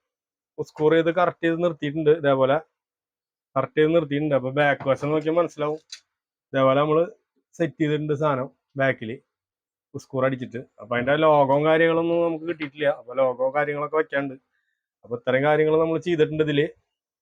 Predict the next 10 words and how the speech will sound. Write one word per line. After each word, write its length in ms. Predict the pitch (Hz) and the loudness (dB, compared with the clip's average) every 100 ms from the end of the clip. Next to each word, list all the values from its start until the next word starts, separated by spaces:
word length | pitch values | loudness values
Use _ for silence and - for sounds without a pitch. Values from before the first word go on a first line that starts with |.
| _ _ | _ _
അപ്പൊ 140 | _ 131 | _ -4
അത്യാവശ്യം 380 | 127 139 131 156 | 0 2 4 2
നല്ല 180 | 165 175 | 4 2
രീതിയിൽ 320 | 180 170 175 | 2 2 0
ഇപ്പൊ 140 | 175 | 0
ഇത്രയും 300 | 185 - 170 | -2 0 2
വയറിങ് 340 | 180 190 180 180 | 4 4 4 2
കഴിഞ്ഞിട്ടുണ്ട് 460 | 185 180 165 170 165 175 156 | 2 0 -2 0 0 0 -2
നമ്മളെ. 300 | 151 147 156 - _ _ _ _ _ | 2 2 0 -2 _ _ _ _ _
ഇനിയിപ്പോ 240 | 131 139 | -4 2